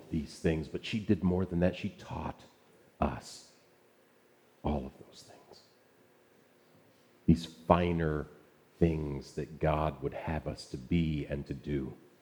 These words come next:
And when the Holy Spirit is working to restore us, we know that there's gonna be struggle.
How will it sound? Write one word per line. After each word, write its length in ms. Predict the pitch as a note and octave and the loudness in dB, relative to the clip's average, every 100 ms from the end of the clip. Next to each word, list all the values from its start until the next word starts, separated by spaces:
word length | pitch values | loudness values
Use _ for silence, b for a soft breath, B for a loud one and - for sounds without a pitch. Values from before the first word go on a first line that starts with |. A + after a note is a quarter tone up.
| - - b b b F2 | -20 -20 b b b 6
And 80 | |
when 100 | F#2+ | 8
the 80 | F#2+ | 8
Holy 540 | - - C3 C3 C3 B2+ | 6 6 8 10 10 6
Spirit 680 | - - G#2 G2 F2 E2 B B | 0 0 4 6 6 2 B B
is 200 | F#2+ F#2+ | 8 8
working 560 | E2+ E2+ B2 B2 B2+ A#2 | 6 12 12 12 10 10
to 120 | A2+ | 8
restore 1000 | F#2 G2 - - - B2+ B2+ B2+ B2+ B2+ | 8 8 6 -4 8 10 12 12 12 8
us, 280 | A2+ G#2+ - | 6 4 8
we 160 | B2 C#3 | 10 12
know 340 | C3+ E3 F3 | 12 12 12
that 160 | C3+ - | 12 12
there's 200 | A#2+ - | 10 12
gonna 200 | A#2+ G#2+ | 10 10
be 140 | A2+ | 6
struggle. 500 | - - C3 A#2 | 10 12 12 12